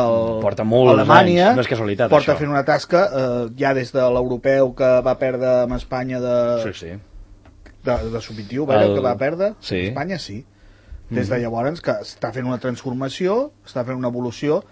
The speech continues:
Speaker 1: i això és anterior.
Speaker 2: Mm, és, és el
Speaker 1: Anterior.
Speaker 2: primer títol que
Speaker 1: Aleshores,
Speaker 2: guanyen des de fa la tira de, la tira d'anys,
Speaker 1: vint-i-quatre
Speaker 2: però
Speaker 1: anys, em
Speaker 2: aquest,
Speaker 1: sembla.
Speaker 2: aquesta generació, fins i tot. Ja no,
Speaker 1: Exacte.
Speaker 2: ja no diria l'equip d'Alemanya, el primer equip d'Alemanya, sinó aquesta gent jove.
Speaker 1: Això de comparar les seleccions amb els equips, a veure,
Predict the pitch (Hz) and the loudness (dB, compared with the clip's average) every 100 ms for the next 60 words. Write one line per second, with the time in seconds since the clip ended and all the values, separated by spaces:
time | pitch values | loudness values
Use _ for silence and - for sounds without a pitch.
0 | _ 113 104 113 - 139 113 101 101 95 | _ -12 -10 -10 -10 -10 -10 -12 -12 -12
1 | 78 - _ - 107 92 101 120 139 175 | -16 -20 _ -10 -8 -8 -8 -8 -4 -2
2 | 202 147 156 170 139 113 139 175 196 143 | 0 -2 2 4 4 4 2 2 0 0
3 | 113 110 120 156 127 127 135 123 117 110 | -2 0 2 4 2 2 2 4 4 4
4 | 104 110 123 120 139 208 135 123 123 151 | 2 0 2 2 2 0 -2 -4 4 6
5 | 139 131 147 190 151 123 117 135 170 - | 6 4 2 2 2 -2 0 2 0 0
6 | 131 123 110 104 107 95 104 101 107 123 | -2 0 0 -2 -4 -6 -6 -4 -2 2
7 | 165 170 156 170 156 139 131 117 113 107 | 2 4 4 4 2 4 4 6 4 2
8 | 104 101 98 107 120 123 120 135 117 120 | 0 0 -2 -4 0 0 -2 -4 0 0
9 | 110 117 117 113 107 104 104 117 123 170 | 2 0 0 -2 -2 -2 -2 -2 -2 -2
10 | 127 107 104 113 151 151 123 120 - - | 0 0 0 -2 -2 0 0 0 -6 -20
11 | - 117 110 120 143 135 131 131 147 254 | -10 -4 -4 0 0 2 2 4 6 6
12 | 269 190 160 151 - 143 127 - 135 131 | 4 2 4 4 0 -6 -8 -8 -10 -8
13 | 117 123 - 120 - 117 107 107 | -8 -10 -8 -10 -8 -8 -8 -10